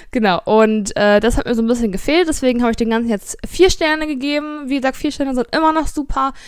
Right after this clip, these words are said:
Im Großen und Ganzen hat es mir wirklich trotzdem sehr, sehr gut gefallen. Die Charaktere sind unglaublich toll und in Kate hat man sich, glaube ich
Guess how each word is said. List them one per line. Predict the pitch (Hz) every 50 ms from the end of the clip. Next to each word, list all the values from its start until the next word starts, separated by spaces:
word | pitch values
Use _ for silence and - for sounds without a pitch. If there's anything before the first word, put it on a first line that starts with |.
| - - - -
Im | - 262
Großen | 262 254 285 277 - 285
und | 262
Ganzen | 262 269 285 285
hat | 269
es | 254 247
mir | 262 240
wirklich | 277 - - - -
trotzdem | - - 294 311 330 - - 294
sehr, | 254 247 226 277 285 294
sehr | 277 269 233
gut | 254 247
gefallen. | - - - - 262 247 247 247 247 240
Die | 233
Charaktere | - 233 233 226 240 - - - - 262 269 247 254
sind | 233 226 - -
unglaublich | 330 349 349 311 302 294 - - - 262 - - -
toll | - - 247 247 247 247 247 - - - - - - - - - - - -
und | 240 240 233 233 233 233 226 -
in | 233 240 233
Kate | - - - 277 277 233 -
hat | 277 -
man | - 240
sich, | 233 233 -
glaube | 254 233 226 233 233
ich | 233 226 -